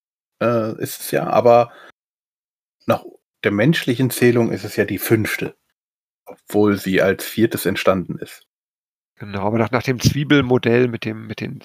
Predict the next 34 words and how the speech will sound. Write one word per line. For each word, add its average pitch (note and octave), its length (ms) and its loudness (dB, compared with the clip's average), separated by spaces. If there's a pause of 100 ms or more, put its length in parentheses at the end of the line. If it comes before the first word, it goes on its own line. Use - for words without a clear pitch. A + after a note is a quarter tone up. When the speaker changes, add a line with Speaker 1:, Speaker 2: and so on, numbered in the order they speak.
Speaker 2:
nach - 160 -8
außen A#2+ 360 0
fortwachsenden - 760 -2
Schichten. - 560 -6 (1500)
Ja. G2 340 -10 (300)
Vielleicht - 260 0
kann D#3 100 0
man D#3 120 4
es D3 100 0
sich D3 120 -4
so C#3+ 120 2
vorstellen, C#3 520 0
wie, B2 180 0
wie A#2+ 120 -4
Zwischenebenen, A#2 800 -2
die G#2+ 160 -4
eingezogen A2 680 -6
werden. G#2 300 -4
Also A2+ 160 -8
das G#2+ 200 -6
Haus, C3 240 0
das - 200 -8
hatte, A2+ 400 -4 (560)
hatte B2 200 -2
vier D#3 240 4
Stockwerke D3+ 600 0
und C3+ 120 -4
dann A#2+ 100 0
hat A#2+ 140 -4
man B2 140 0
zwischen - 260 -8
dem G#2+ 120 -8
vierten C#3 380 -2
und, - 280 -8